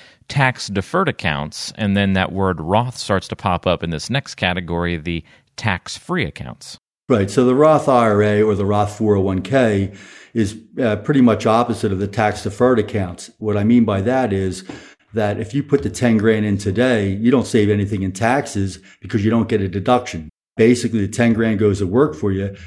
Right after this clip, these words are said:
Speaker 2: but the payoff is that eventually when you take the money out in the future, and it's important to realize that on Roth I R As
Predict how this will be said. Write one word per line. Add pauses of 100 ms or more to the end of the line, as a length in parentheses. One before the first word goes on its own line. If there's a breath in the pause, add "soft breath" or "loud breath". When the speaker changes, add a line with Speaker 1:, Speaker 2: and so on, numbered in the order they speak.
Speaker 2:
but
the
payoff
is
that
eventually
when
you
take
the
money
out
in
the
future, (400 loud breath)
and
it's
important
to
realize
that (260 loud breath)
on
Roth (140)
I
R
As